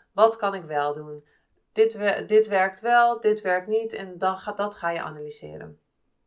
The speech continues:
Dus dat vond ik sowieso wel mooi om hier in de, ehm, podcast te delen met je.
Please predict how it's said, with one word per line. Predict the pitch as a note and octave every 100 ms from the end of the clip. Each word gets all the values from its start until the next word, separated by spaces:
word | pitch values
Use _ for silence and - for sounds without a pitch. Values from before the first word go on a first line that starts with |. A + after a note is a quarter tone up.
| _ _ _ _ _ _ _
Dus | G3+
dat | A3+ A3+
vond | A3 G#3+
ik |
sowieso | G#3+ G3+ G#3 G#3+ G3+
wel | G3 F#3
mooi | G3 G3+ -
om | - F3+ F3 E3+
hier | F3 G3+ G3 F3+ - - _ _ -
in | G#3 G3 E3+
de, | E3+
ehm, | E3 D#3 D#3 D#3 D#3+ _ _ _ _ - _ _ _ _ -
podcast | A3+ G#3 F#3+ -
te |
delen | E3 F3 G3+
met | G3 G3
je. | G#3